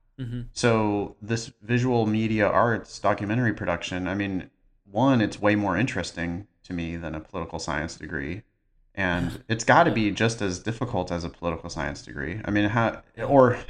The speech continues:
Speaker 2: I would presume that it is. Well, I don't have any reason to presume that it's not.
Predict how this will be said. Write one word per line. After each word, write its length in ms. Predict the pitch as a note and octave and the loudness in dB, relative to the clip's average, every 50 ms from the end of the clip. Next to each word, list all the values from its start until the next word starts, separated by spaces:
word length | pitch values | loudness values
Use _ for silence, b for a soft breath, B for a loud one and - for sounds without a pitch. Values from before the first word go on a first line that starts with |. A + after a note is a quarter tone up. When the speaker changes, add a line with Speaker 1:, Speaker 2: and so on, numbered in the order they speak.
| - - | -2 2
Speaker 2:
I 160 | A#2 G#2+ C3 | 4 4 4
would 180 | C3+ C3+ B2 A#2+ | 4 4 2 0
presume 440 | - C#3 B2 A2 D#3 F#3 D3 C3 A#2 | 0 0 2 4 4 6 6 6 6
that 120 | G#2+ G2+ | 4 2
it 100 | G#2 F#2 | -2 -2
is. 240 | F2 F2 D2+ G2+ F#2+ | -4 -4 -6 -4 -2
Well, 140 | F#2+ G2+ F#2 | 0 0 2
I 100 | G#2+ A2+ | 2 2
don't 260 | A2 A2 A2+ - - | 0 -2 -2 -4 -6
have 200 | - A#2+ A2+ G2 A2 | -4 -4 -2 -2 -2
any 100 | A2 G#2 | -2 -2
reason 300 | F#2+ G#2 G#2 G2+ G2 F#2 | -2 -2 -2 -4 -6 -8
to 100 | G2+ F2+ | -10 -10
presume 300 | - F#2 F#2 G2 F#2 F2+ | -10 -10 -8 -6 -6 -4
that 120 | F2 D#2+ | -4 -6
it's 140 | D2 - - | -6 -6 -6
not. 360 | F#2 E2+ C#2+ G#1+ G1+ G1+ | -4 -4 -4 -4 -6 -8